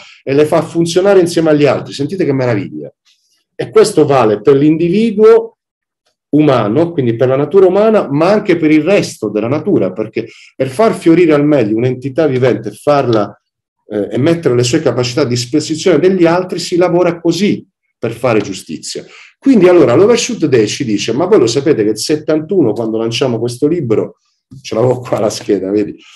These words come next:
Nel settanta l'Overshoot Day è il ventinove dicembre, cioè il ventinove dicembre ci siamo mangiati tutte le risorse che la Terra è in grado di produrre.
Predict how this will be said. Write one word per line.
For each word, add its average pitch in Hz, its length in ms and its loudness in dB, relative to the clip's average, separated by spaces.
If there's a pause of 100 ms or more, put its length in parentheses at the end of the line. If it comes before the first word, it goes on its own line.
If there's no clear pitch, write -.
(200)
Nel 143 160 0
settanta 180 640 0
l'Overshoot 143 540 0
Day 180 140 4
è 156 40 6
il 127 100 4
ventinove 127 440 0
dicembre, 110 480 -4
cioè 143 160 0
il 147 40 -6
ventinove 185 360 -2
dicembre 123 380 -2
ci 113 60 -6
siamo 123 160 -4
mangiati 127 580 0
tutte 170 240 -2
le 135 80 4
risorse 139 400 -2
che 143 60 -2
la 139 120 0
Terra 113 180 -2
è 110 40 0
in 107 60 -4
grado 101 220 -2
di 90 80 -10
produrre. - 440 -16